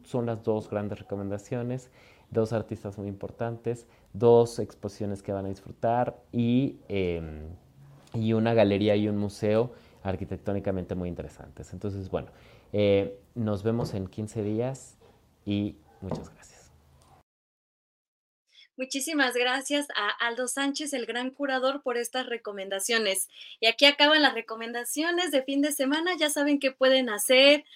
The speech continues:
Speaker 2: por si tienen día libre, sábado, domingo, también la próxima semana. Ahí están las recomendaciones.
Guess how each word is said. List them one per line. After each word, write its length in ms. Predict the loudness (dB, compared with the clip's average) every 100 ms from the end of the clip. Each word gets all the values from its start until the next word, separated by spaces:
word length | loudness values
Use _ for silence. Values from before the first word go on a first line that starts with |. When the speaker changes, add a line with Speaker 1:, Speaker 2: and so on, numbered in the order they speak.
| -20 _
Speaker 2:
por 140 | -2
si 140 | -2 0
tienen 340 | 2 4 6
día 160 | 4 4
libre, 340 | 4 6 6
sábado, 460 | 4 2 2 2 2
domingo, 840 | 0 0 2 4 4 4 4 0
también 240 | -4 -2
la 120 | -4 -2
próxima 400 | -6 -6 -10 -8
semana. 580 | -6 -4 -2 0 -2 -6 _ _ _ 2
Ahí 200 | 4 4
están 300 | 4 4 6
las 120 | 4
recomendaciones. 1080 | 0 -4 -8 -8 -6 -4 -4 -4 -6 -10